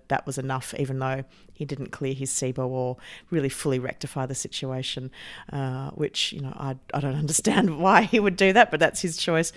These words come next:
Um, and it's, you know, it really is bothersome because he can get caught out if he's, if we're out at a cafe or we've gone somewhere and he doesn't have a restroom nearby. It can be really stressful watching,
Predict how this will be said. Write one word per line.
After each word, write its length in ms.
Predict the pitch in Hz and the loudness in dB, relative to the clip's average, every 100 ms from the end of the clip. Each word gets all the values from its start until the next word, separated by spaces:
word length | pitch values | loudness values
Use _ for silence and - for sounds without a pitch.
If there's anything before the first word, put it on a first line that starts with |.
| - - - | -12 -14 -6
Um, 480 | - 156 151 151 151 - | 2 4 4 2 -2 2
and 160 | 165 | 4
it's, 300 | 160 - - - | 4 2 -4 -4
you 120 | 170 | -2
know, 100 | 160 | 2
it 120 | 151 160 | 2 0
really 580 | 170 208 233 165 143 143 | 2 4 4 4 6 6
is 180 | 135 | 4
bothersome 560 | - 143 143 151 - 139 | 2 4 4 4 0 0
because 340 | 139 - 143 | -2 -2 -2
he 340 | 160 151 151 - - - | 2 2 0 -4 -14 -10
can 180 | 156 | -6
get 300 | 147 143 - | -4 -4 -6
caught 320 | - 143 131 139 | -6 -2 0 0
out 220 | 135 - | -2 -2
if 160 | 139 - | -6 -4
he's, 300 | 143 139 - - - - | -4 -4 -8 -16 -20 -16
if 160 | - | 0
we're 120 | 165 143 | 2 4
out 400 | - 143 139 - - | 4 4 4 -2 -6
at 80 | 151 | -6
a 40 | 143 | -6
cafe 600 | - 208 - 190 170 165 | -2 -2 2 4 6 4
or 360 | - 139 135 | 4 0 2
we've 220 | 135 135 - | 0 -2 0
gone 300 | 147 156 165 | 0 0 -2
somewhere 560 | - 160 143 135 131 | -2 -2 -2 -2 -2
and 300 | - 135 135 | -2 -4 -4
he 180 | 139 147 | -4 -4
doesn't 220 | 147 143 | -2 -2
have 160 | 139 139 | -4 -4
a 40 | |
restroom 520 | 135 143 - - 143 139 | -2 -2 -2 0 2 2
nearby. 560 | 127 127 135 135 131 - - - | 0 -2 -2 0 -2 -6 -16 -10
It 100 | - | -4
can 140 | - 175 | 0 2
be 100 | 170 | 2
really 320 | 151 151 165 | 2 2 2
stressful 600 | 147 - 131 - 135 127 | 0 0 -2 -2 -2 -4
watching, 600 | 139 143 - 139 131 131 | 0 -2 0 -4 -4 -8